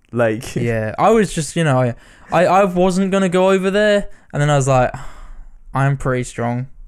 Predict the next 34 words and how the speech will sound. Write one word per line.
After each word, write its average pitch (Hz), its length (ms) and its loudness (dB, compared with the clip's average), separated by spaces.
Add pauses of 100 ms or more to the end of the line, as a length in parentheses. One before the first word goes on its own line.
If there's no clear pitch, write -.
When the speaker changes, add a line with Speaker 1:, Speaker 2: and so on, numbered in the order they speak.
Speaker 1:
Right, 95 420 -6
Speaker 2:
I 135 100 0
Speaker 1:
yeah. - 100 -4
Speaker 2:
probably 131 460 0
should 127 300 -6
just, - 220 -8
like," 120 220 -2 (280)
the, 127 160 0
there's 131 280 2
the, 131 160 0 (140)
there's, 139 300 0
like, 139 140 2
he 139 60 2
was 131 100 0
surrounded 143 320 2
by, 127 120 2
like, 120 160 0
a 117 40 -4
bunch 123 240 -4
of 117 60 -10
drunks. 117 540 -6 (160)
Speaker 1:
Yeah. 87 240 -8
Speaker 2:
Like, 117 220 -4 (160)
old 131 300 -2
pe-, 139 100 -6
drunk 120 420 -6
people. 110 440 -8 (300)
And 120 100 -4
I'm 120 80 -2
like, 110 200 -4 (600)
"Well, 123 180 0
I 117 160 2
could 127 160 -10
probably 113 380 -4